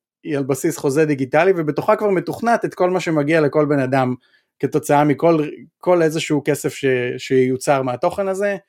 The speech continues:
אי פעם בעתיד, כל עוד אתה חי על האינטרנט. אז שוב, זה מודלים שמצד אחד אתה יכול להגיד, "טוב, זה כזה שינוי קטן, מה הביג דיל פה?" מצד שני,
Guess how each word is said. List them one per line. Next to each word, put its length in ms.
אי 140
פעם 260
בעתיד, 400
כל 160
עוד 100
אתה 180
חי 120
על 180
האינטרנט. 500
אז 80
שוב, 180
זה 120
מודלים 500
שמצד 880
אחד 220
אתה 80
יכול 160
להגיד, 240
"טוב, 160
זה 100
כזה 260
שינוי 280
קטן, 360
מה 120
הביג 240
דיל 180
פה?" 100
מצד 280
שני, 340